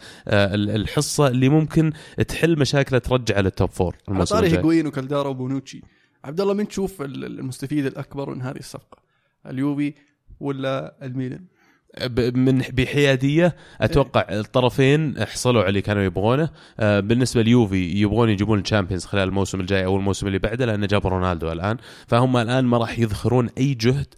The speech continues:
Speaker 1: إنه يصير عندهم فرصة إنهم يحققون الشامبيونز. قالوا: "جبنا رونالدو، جبنا الصعب." الآن لو يفرق واحد في المية، واحد من اللاعبين الباقيين، راح نجيبه لو نقدر. وبالنسبة للميلان، آم، وجود بونوتشي شيء ممتاز، وفعلًا قائد الفريق بنهاية الموسم الماضي قدم أداء كويس،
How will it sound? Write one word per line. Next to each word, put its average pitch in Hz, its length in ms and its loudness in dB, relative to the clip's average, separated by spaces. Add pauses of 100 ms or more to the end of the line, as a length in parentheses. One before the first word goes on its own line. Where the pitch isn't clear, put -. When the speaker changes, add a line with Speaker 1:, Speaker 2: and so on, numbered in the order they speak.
(260)
Speaker 1:
إنه 101 180 0
يصير 98 320 -2
عندهم 101 280 0
فرصة 110 340 -2
إنهم 90 240 -2
يحققون 104 440 -2
الشامبيونز. 120 500 0 (240)
قالوا: 110 160 4
"جبنا 123 260 2
رونالدو، 104 380 2
جبنا 113 220 -2
الصعب." 110 340 -2 (280)
الآن 131 240 0
لو 156 300 2
يفرق 131 400 -2
واحد 131 300 0
في - 80 -6
المية، 107 280 2
واحد 101 220 0
من 104 60 -4
اللاعبين 101 280 0
الباقيين، 113 420 -2
راح 101 220 -4
نجيبه 92 340 -2
لو 78 120 -6
نقدر. 82 300 -8 (340)
وبالنسبة 185 440 0
للميلان، 139 420 0 (260)
آم، 160 460 0 (300)
وجود 190 400 4
بونوتشي 160 500 2
شيء 165 180 2
ممتاز، 139 520 2
وفعلًا 135 340 2
قائد 127 300 0
الفريق 107 540 0
بنهاية 120 400 2
الموسم 110 260 0
الماضي 104 200 0
قدم 98 300 -2
أداء 98 180 0
كويس، 113 440 0